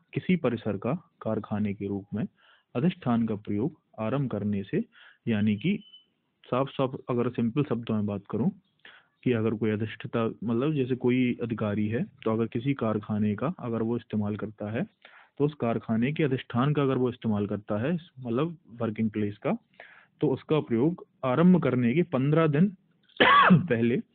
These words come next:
sorry, पन्द्रह दिन पहले ही मुख्य निरीक्षक को एक लिखित सूचना भेजेगा कि मैं इस कारखाने का इस्तेमाल करने जा रहा हूँ। आशा करता हूँ ये भी समझ में आया होगा आपको। तो इसका जो right answer है वो है पन्द्रह दिन।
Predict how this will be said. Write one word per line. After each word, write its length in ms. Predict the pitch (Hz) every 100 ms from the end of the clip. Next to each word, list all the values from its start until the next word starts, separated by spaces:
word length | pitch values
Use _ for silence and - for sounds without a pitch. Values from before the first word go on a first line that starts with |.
| - - - _
sorry, 300 | - 113 156 - - _ -
पन्द्रह 340 | 131 151 185
दिन 180 | 175 185
पहले 380 | 165 123 139 143
ही 220 | 113 196 -
मुख्य 260 | 147 - 147
निरीक्षक 440 | 123 113 - - -
को 180 | 131 123
एक 220 | 131 - _ -
लिखित 300 | 113 117 180
सूचना 380 | - 127 110 104
भेजेगा 540 | 101 98 98 95 101 - - - -
कि 100 | 123
मैं 240 | 139 170
इस 100 | 143
कारखाने 540 | - 113 104 104 104 104
का 120 | 104
इस्तेमाल 360 | 107 101 98
करने 340 | 95 98 107 226 - -
जा 200 | 113 98
रहा 200 | 98 98
हूँ। 280 | - 98 98 - _ _ _ _ _ _ _ _ _ _ _ _ _ _ _ _
आशा 160 | 110 123
करता 240 | 120 123
हूँ 80 | 135
ये 60 | 123
भी 120 | 120
समझ 220 | - 113
में 120 | 107
आया 140 | 104 104
होगा 220 | 101 104
आपको। 260 | 101 - 202 - - - - -
तो 40 |
इसका 200 | 117 -
जो 80 | 120
right 260 | 110 113 131
answer 380 | 120 120 117 143
है 60 | - 120
वो 180 | 110
है 60 | 196
पन्द्रह 400 | - 107 107 107
दिन। 280 | 104 98